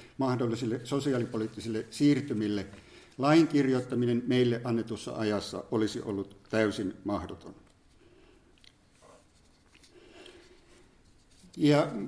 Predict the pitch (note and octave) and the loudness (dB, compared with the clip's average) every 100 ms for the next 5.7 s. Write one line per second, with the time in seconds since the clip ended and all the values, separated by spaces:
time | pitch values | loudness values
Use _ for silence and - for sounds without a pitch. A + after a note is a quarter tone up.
0 | - - - F3 G3 G3 F#3+ E3+ - E3+ | -12 -16 0 6 8 8 4 2 2 4
1 | E3+ D#3+ F#3 G3+ F#3 D#3 E3 D#3+ C#3+ C#3+ | 4 4 4 4 2 2 4 6 4 0
2 | E3 F#3 E3+ D#3 C#3+ - C3 C3 C#3 C3+ | 4 6 6 4 2 0 0 2 2 2
3 | D#3+ D#3+ C3+ D#3 D3+ C#3 D3+ D#3+ D3+ C#3 | 0 2 2 6 6 4 2 0 0 -2
4 | B2 C3+ B2+ B2 B2+ A#2+ A#2 A#2 A2+ - | 0 0 0 0 0 2 2 2 2 0
5 | D#3+ E3 - - B2 A#2+ | 2 2 2 -2 -2 -2